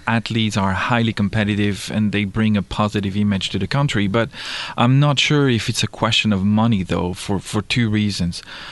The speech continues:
First, w-, actually in Taiwan, we don't value sport in the educational process. If you're not good at school, you are usually sent to play sports. And if you are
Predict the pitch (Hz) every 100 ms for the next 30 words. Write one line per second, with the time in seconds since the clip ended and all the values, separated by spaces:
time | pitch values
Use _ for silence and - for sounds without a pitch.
0 | - - 139 151 170 - - - 123 113
1 | 110 127 - 143 151 147 135 131 127 131
2 | 120 107 95 123 127 110 110 110 98 -
3 | 117 104 - 110 98 101 98 104 95 -
4 | 90 - 110 107 - - - - - -
5 | - - 117 104 - 120 110 113 127 131
6 | 139 139 120 - 120 113 113 - - -
7 | 117 123 139 131 127 117 - 123 120 -
8 | 104 120 117 - - 98 92 - 107 107
9 | - 113 107 104 101